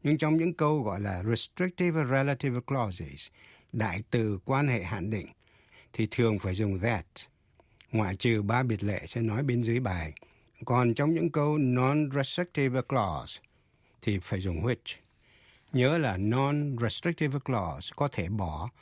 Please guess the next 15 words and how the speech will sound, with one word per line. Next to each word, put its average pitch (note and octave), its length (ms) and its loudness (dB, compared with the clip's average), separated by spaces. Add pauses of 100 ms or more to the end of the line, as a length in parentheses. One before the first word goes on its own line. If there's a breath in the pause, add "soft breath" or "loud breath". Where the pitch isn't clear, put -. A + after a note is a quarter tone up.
(300 soft breath)
mà F#2 100 -2
không C#3 240 0
hại G2 240 -2
đến A#2+ 200 0
nghĩa B2 240 0
của - 140 -4
mệnh F2+ 260 -4
đề D#2 180 -8
chính. A#2 240 -4 (540 soft breath)
Đây A#2+ 120 0
là A2+ 100 0
một G2 120 -2
thí C3+ 140 -4
dụ A#2+ 240 -2
của F2 260 -6